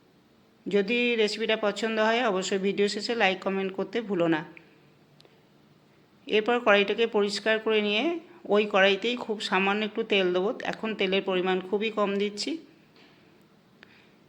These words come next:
রসুন কুচি, আদা কুচি আর কাঁচা লঙ্কাটাকে ছেড়ে দিতে হবে।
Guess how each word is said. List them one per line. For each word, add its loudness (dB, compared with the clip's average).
রসুন 0
কুচি, -2
আদা 6
কুচি -2
আর 4
কাঁচা -2
লঙ্কাটাকে 0
ছেড়ে 0
দিতে 0
হবে। 0